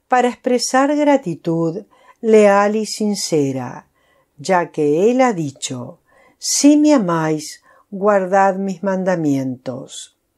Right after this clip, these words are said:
Sabemos que un anhelo de santidad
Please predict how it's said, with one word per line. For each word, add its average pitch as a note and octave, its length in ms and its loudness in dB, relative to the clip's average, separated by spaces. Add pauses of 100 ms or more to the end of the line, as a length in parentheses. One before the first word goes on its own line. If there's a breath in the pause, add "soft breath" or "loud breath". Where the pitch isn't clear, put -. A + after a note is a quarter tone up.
(800 soft breath)
Sabemos E4 760 2
que - 160 2
un G#3+ 120 2
anhelo F#3 520 2
de F3+ 140 -2
santidad G3 880 -4